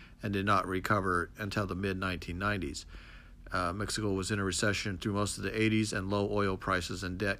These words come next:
crisis of eighty-two triggered severe recession that lasted into the mid nineteen nineties. About that same time, there was the savings and loan, and there were debts that were associated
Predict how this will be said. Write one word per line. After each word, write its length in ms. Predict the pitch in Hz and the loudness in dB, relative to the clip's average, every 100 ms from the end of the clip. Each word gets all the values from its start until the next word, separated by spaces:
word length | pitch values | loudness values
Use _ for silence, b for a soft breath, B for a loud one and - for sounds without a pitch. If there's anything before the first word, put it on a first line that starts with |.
| - - | -6 -2
crisis 480 | 107 98 - 90 | 0 2 0 -2
of 200 | 92 87 - - | -2 -4 -8 -8
eighty-two 480 | 104 101 87 - 107 | -2 -2 0 2 2
triggered 420 | 98 107 98 92 - B B B | 2 0 0 -2 -6 B B B
severe 400 | - - - 117 | -4 -2 4 6
recession 580 | 104 92 - 104 90 104 | 6 4 4 2 2 0
that 120 | 101 | -2
lasted 400 | 104 95 90 - | 2 2 2 -2
into 220 | 101 92 95 | -4 -4 -4
the 120 | 95 | -2
mid 400 | 95 90 98 - | 0 -2 -4 -6
nineteen 380 | 98 90 92 92 | -4 -4 -4 0
nineties. 400 | 104 98 82 - B B B B - | 2 2 -2 -8 B B B B -2
About 280 | 80 117 113 | 6 8 8
that 140 | 98 | 2
same 200 | - 104 | 2 0
time, 460 | 104 110 107 107 - - - | 0 0 0 -4 -10 -16 -10
there 220 | 113 110 | 0 2
was 480 | 104 101 92 - - - - | 4 2 4 2 2 -4 -12
the 200 | 113 104 | -6 0
savings 440 | - 104 113 104 | 4 6 4 2
and 120 | 104 101 | 0 0
loan, 320 | 101 107 117 B B B B - - - | 2 0 -2 B B B B -20 -18 -4
and 580 | 110 110 104 95 92 85 B - | 2 4 4 2 -2 -6 B -10
there 360 | 110 110 104 | -2 2 2
were 560 | 104 104 101 95 92 85 B B B - | 2 2 2 2 0 -4 B B B 0
debts 420 | 117 110 101 - - | 6 6 6 0 0
that 160 | 110 | -2
were 120 | 104 98 | 0 2
associated 840 | - 117 110 - 98 95 92 90 | 2 4 4 4 2 2 0 -4